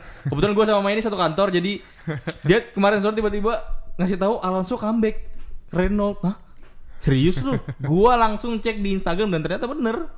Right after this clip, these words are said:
Speaker 2: Iya, iya.
Speaker 1: Official gitu.
Speaker 2: Hmm.
Speaker 1: Menarik nih, tahun, tahun depan berarti ya, dia masuk tahun depan.
Speaker 2: Iya. Masih, ini masih menjadi misteri sih. Gitu. Tapi, tapi sebelum ke Vettel, gua masih pengen ngomongin soal Alonso. Menurut lu,
Speaker 1: Oh, oke.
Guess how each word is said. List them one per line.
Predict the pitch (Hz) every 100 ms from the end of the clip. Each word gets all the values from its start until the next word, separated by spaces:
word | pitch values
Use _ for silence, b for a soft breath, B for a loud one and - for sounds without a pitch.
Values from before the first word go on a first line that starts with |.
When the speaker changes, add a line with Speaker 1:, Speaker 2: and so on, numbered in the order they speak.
| -
Speaker 2:
Iya, | 92 92 87
iya. |
Speaker 1:
Official | 85 190 208 - 185 170
gitu. | 127 110
Speaker 2:
Hmm. | 107 95 90 87
Speaker 1:
Menarik | 156 185 403 247
nih, | 151 120 117 -
tahun, | 131 139 131 -
tahun | 143 143
depan | 139 190 165
berarti | 135 127
ya, | 117
dia | 135
masuk | 131 -
tahun | 120
depan. | 117 -
Speaker 2:
Iya. | 107 90 85 -
Masih, | 135 127 135 131
ini | 160
masih | 214 170 175
menjadi | 160 135
misteri | 127 120 131 127 139
sih. | 110 104 101 _ _ _ _ _
Gitu. | 107 113
Tapi, | 151 214 214 160 -
tapi | 156 202
sebelum | 196 156 143
ke | 139
Vettel, | 135 120 180 170 160
gua | 151 196
masih | 156 135
pengen | 139 135 131 135
ngomongin | 127 127 120 120
soal | 127 117
Alonso. | 107 107 101 107
Menurut | 110 120 123 -
lu, | 131
Speaker 1:
Oh, | 127
oke. | 120